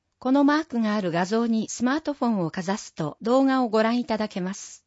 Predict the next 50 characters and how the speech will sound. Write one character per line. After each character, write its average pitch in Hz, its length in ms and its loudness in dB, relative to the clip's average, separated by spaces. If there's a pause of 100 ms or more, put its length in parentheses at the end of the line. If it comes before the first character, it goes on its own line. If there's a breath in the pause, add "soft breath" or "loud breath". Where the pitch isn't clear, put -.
(560)
発 214 280 -6
行 302 180 2
日 269 120 -4
か 185 140 0
ら 170 80 2
一 147 140 -6
ヶ 208 160 0
月。 - 480 -6 (640)
利 247 160 2
用 285 180 4
に 269 140 4
は 190 140 0
専 285 280 4
用 285 220 4
ア 294 100 -2
プ 190 160 -4
リ 147 180 -4
コ 226 140 -8
コ 285 140 2
ア 285 100 2
ル 294 120 -2
ツ - 180 -8
ー 262 60 0
が 185 100 0
必 - 280 -8
要 175 220 0
で 160 100 -4
す。 - 300 -14 (800)
イ 254 140 2
ン 302 60 2
ス - 140 -12
ト 294 200 6
ー 262 40 0
ル 175 120 -4
起 202 200 -6
動 208 220 0
後、 190 280 -4 (440)
対 277 180 0
象 277 260 0
画 269 120 2
像 208 200 0
に 143 120 0
か 175 140 -6
ざ 214 140 -2
し - 100 -10
て 226 80 -8
く - 80 -14
だ 202 100 -2
さ 190 180 -4
い。 165 140 -6